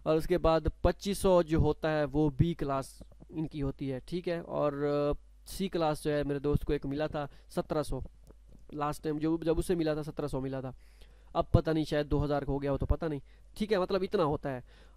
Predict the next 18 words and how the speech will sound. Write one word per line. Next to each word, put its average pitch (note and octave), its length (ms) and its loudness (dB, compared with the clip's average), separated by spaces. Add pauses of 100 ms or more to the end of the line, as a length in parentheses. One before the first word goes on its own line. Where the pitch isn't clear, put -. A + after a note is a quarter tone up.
और D3 280 2
पैंतीस G3 380 0
सौ G#3+ 140 4
जो G3+ 120 4
है, F3+ 360 2
ये E3 160 2
पीएडी G3 340 4
के F3+ 160 2
लिए F3 120 4
जो E3+ 120 4
है, E3 80 2
उनकी E3 280 0
मेरे D#3 220 -2
ख्याल D3 180 -4
में D3 420 -2
बी C3+ 160 -6
क्लास D#3 360 -2
है, D#3 100 -2